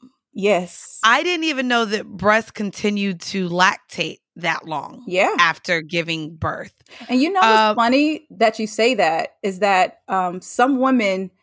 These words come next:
Speaker 1: will stop breastfeeding for years, and something as simple as, like, hearing a baby cry, someone else's baby crying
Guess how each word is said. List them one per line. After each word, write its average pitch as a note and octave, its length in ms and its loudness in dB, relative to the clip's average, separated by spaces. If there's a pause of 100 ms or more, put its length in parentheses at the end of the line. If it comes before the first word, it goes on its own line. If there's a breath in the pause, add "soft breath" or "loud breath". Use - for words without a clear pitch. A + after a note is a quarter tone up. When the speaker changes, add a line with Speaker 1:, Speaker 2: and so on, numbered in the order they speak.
(140)
Speaker 1:
will F#3 160 -4
stop A#3 400 0
breastfeeding G3+ 580 -2
for F3 360 -2
years, E3+ 800 -2 (720)
and G#3 580 0
something C4+ 720 2
as G3+ 380 2 (180)
simple G#3+ 480 0
as, F#3+ 200 0
like, F#3+ 140 2
hearing G#3+ 380 0
a G3 80 0
baby G3 320 0
cry, F#3+ 640 2 (760)
someone A#3+ 440 4
else's B3 320 2
baby E3 320 0
crying D3+ 500 -6